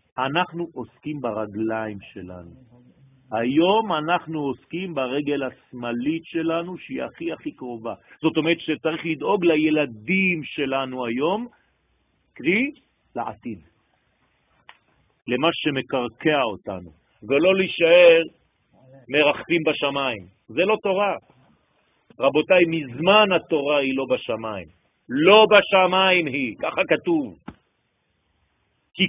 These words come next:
קרוב אליך הדבר מאוד בפיך ובלבבך לעשותו." מי שמשאיר את התורה בשמיים אינו אלא טועה ומטעה. לכן, שלושה רבדים מתאחדים ביום הזה.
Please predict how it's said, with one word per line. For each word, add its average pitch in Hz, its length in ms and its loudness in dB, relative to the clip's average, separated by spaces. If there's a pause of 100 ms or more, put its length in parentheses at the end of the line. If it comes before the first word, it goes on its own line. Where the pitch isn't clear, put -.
קרוב 202 520 10
אליך 156 360 4
הדבר 127 580 0
מאוד 135 360 -4
בפיך 170 440 -4 (520)
ובלבבך 131 580 -4
לעשותו." 120 640 -6 (500)
מי 151 120 -6
שמשאיר 156 520 0
את 151 100 -8
התורה 139 360 -2
בשמיים 131 760 -4 (360)
אינו 139 340 -2
אלא 131 160 0 (120)
טועה 123 300 0
ומטעה. 117 400 -8 (2500)
לכן, 185 400 6 (1900)
שלושה 165 300 6 (140)
רבדים 190 520 4 (120)
מתאחדים 143 720 -4
ביום 131 300 -2
הזה. 92 180 -10